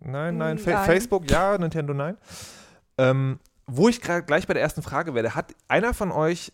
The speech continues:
Speaker 1: Dragon Age auf Facebook jemals gespielt?
Speaker 2: Ja, spiele ich im Moment.
Speaker 1: Das geht tatsächlich?
Speaker 2: Das geht.
Speaker 1: Das letzte Mal, als ich geguckt habe, das war eine Woche nach Launch, äh, hieß es so, „Bitte melde dich hier für die Beta an, wir benachrichtigen, sobald es,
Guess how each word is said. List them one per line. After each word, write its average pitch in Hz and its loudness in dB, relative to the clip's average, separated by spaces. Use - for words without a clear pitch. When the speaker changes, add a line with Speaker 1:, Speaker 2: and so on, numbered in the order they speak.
Speaker 1:
Dragon 139 -4
Age 143 -8
auf 127 -12
Facebook - -8
jemals 92 -10
gespielt? - -16
Speaker 2:
Ja, 214 4
spiele - -10
ich - -18
im 190 -12
Moment. 180 -14
Speaker 1:
Das 120 -4
geht 185 -6
tatsächlich? - -8
Speaker 2:
Das - -14
geht. - 2
Speaker 1:
Das - -6
letzte 156 -4
Mal, 147 0
als - -6
ich - -14
geguckt 170 -8
habe, 151 -2
das 123 -6
war 120 2
eine 110 -4
Woche 127 0
nach 110 -2
Launch, 160 0
äh, 127 -4
hieß 135 -6
es 135 -6
so, 135 -2
„Bitte 139 -6
melde 131 -2
dich 127 -12
hier 147 -6
für 135 -8
die 120 -6
Beta 135 -6
an, 127 -8
wir 127 -4
benachrichtigen, 117 -8
sobald 101 -4
es, 113 -14